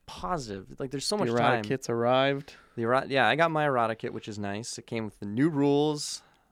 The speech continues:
Speaker 1: and, uh, new tech cards and stuff, uh, or, uh, or eighteen plus tech cards, I guess. Um, or so that you can play full eighteen. Everyone has the tech cards, which
Speaker 2: Yeah.
Speaker 1: is absurd, but I'll take it. <laughs> Nothing's gonna stop me.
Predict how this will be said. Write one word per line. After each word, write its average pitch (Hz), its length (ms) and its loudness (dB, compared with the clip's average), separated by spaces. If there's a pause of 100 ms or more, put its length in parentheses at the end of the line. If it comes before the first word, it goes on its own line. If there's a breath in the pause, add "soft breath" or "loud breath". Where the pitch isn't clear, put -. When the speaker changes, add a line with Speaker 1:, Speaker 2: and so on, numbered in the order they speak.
(100)
Speaker 1:
and, 107 500 -4
uh, 104 360 -4
new 127 540 -2
tech - 260 -8
cards 127 340 0
and 123 140 -8
stuff, - 600 -4
uh, - 60 -10
or, 104 380 -6 (180)
uh, - 60 -8 (160)
or 107 200 -6
eighteen 139 480 0
plus 120 400 2
tech - 220 -8
cards, 107 240 -6
I 104 80 -8
guess. 104 280 -8 (720 loud breath)
Um, 104 440 -4
or 110 100 -4
so 123 140 0
that 113 160 2
you 110 100 -8
can 107 160 -6
play 113 320 0
full 113 280 -2
eighteen. 107 300 -6
Everyone 107 360 -2
has 101 240 -6
the 101 120 -6
tech 104 240 -10
cards, 98 200 -6
which 110 100 -4
Speaker 2:
Yeah. - 60 -6
Speaker 1:
is 110 80 -6
absurd, 95 420 -6
but 104 100 -12 (160)
I'll 131 80 -6
take 110 280 -6
it. - 120 -20 (280)
<laughs> - 400 -2
Nothing's 131 320 -12
gonna 104 120 -16
stop - 280 -10
me. - 100 -12